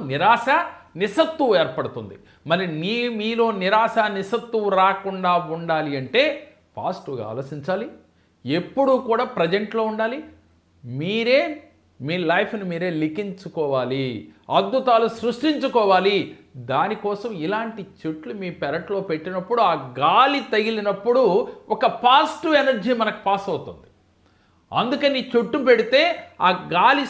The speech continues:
సోకిన వెంటనే మన ఆలోచన సరళి మారుతుంది. అప్పుడు మీకు పాజిటివ్ ఆలోచనలు వస్తాయి. మనం నెగిటివ్ ఆలోచనల నుంచి బయటికి రాగలుగుతాం.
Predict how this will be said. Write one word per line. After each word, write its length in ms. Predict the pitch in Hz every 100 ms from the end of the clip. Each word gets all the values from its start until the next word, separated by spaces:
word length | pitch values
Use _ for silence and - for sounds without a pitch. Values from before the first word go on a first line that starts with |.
| -
సోకిన 380 | 226 254 269 240
వెంటనే 340 | 208 185 208 285 226
మన 100 | 190 175
ఆలోచన 380 | 254 302 311 269 240
సరళి 280 | 233 220 226 196 175
మారుతుంది. 580 | 208 240 - 127 95 _ _ _ _ _ _ -
అప్పుడు 380 | 214 - 320 277
మీకు 180 | 254 294 -
పాజిటివ్ 400 | 208 277 - 269 214
ఆలోచనలు 380 | 208 202 185 165
వస్తాయి. 260 | - 180 - - _ _ _ - 107 127
మనం 220 | 151 254 254 185
నెగిటివ్ 400 | 202 262 294 277 247
ఆలోచనల 360 | 247 240 240 240
నుంచి 160 | 240 208 156
బయటికి 280 | 269 294 240
రాగలుగుతాం. 500 | 180 160 147 139 90